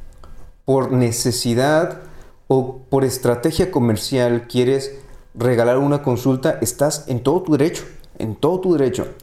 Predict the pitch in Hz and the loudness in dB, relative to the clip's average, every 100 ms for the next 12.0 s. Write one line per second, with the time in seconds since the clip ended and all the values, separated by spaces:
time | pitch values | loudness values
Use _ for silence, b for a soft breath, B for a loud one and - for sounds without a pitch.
0 | - 120 123 113 - - B B B 165 | -2 2 2 2 0 -4 B B B 0
1 | 226 165 202 208 - 185 190 196 208 208 | 0 2 0 0 0 0 2 2 0 -4
2 | - b b b b b b b b b | -10 b b b b b b b b b
3 | - 147 147 147 143 135 139 165 156 147 | -2 0 0 0 0 0 0 2 2 4
4 | 147 127 131 127 151 151 156 175 170 143 | 2 2 2 2 2 2 0 0 -2 -2
5 | 123 160 180 170 117 - - - - - | -2 0 -2 0 -2 -4 -12 -14 -12 -12
6 | - - - - 107 156 165 170 170 220 | -12 -16 -8 -2 0 2 0 0 2 2
7 | 151 - B B - 147 247 269 285 254 | 0 -4 B B -6 -2 2 4 4 2
8 | 240 185 170 170 196 147 131 139 151 139 | 2 2 2 2 0 2 2 2 -2 -2
9 | 120 147 196 170 139 127 120 135 151 160 | -2 0 -2 -2 2 4 4 2 0 -2
10 | 156 156 135 151 165 - 165 143 143 143 | -2 -4 -6 -2 -2 -2 -4 -2 -2 -2
11 | 147 139 123 - 101 104 104 113 113 | -2 0 -2 -4 -2 2 2 2 0